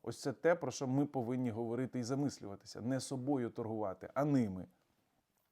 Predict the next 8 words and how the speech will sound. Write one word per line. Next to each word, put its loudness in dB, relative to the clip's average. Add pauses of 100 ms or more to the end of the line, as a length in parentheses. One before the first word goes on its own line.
(600)
Росія 6
готова 6
вернутись 6
за 4
стіл 6
переговорів 6
по 2
Україні. 2